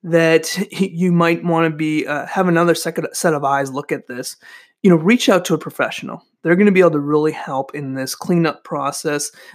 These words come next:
um, on the bookkeeping, and make sure that there's no errors, um, you know, on the bookkeeping, because if, if there's errors in the bookkeeping, that means that there's gonna be errors in the tax return. That means that there's gonna be errors in how you are evaluating how your business is doing.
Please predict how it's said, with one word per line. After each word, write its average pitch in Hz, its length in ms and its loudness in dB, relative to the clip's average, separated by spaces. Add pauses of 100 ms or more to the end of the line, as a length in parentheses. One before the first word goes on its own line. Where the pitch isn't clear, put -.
um, 135 500 -4
on 160 120 0
the 147 60 0
bookkeeping, 151 480 -2
and 147 80 2
make 202 200 2
sure 214 220 4
that 170 160 2
there's 160 180 2
no 156 280 2
errors, 147 560 0 (300)
um, 135 480 -6 (120)
you 185 140 -2
know, 139 280 -2
on 170 100 2
the 147 80 0
bookkeeping, 143 500 -4
because 143 480 -2 (180)
if, 156 220 -4
if 147 160 2
there's 160 200 6
errors 180 180 6
in 185 80 4
the 160 80 4
bookkeeping, 247 580 6 (280)
that 147 120 2
means 151 200 0
that 139 160 -6
there's 143 180 -2
gonna 151 140 -2
be 135 200 -6
errors 143 220 0
in 143 100 -2
the 127 60 -4
tax 220 340 0
return. 208 380 4 (380)
That 143 160 2
means 147 180 2
that 143 80 -4
there's 143 160 -4
gonna 143 160 -4
be 135 220 -6
errors 151 480 2
in 135 320 -6 (320)
how 165 260 2
you 175 260 8
are 147 220 4
evaluating 160 880 4
how 151 120 -2
your 143 120 -2
business 147 340 -6
is 139 140 -12
doing. 190 500 0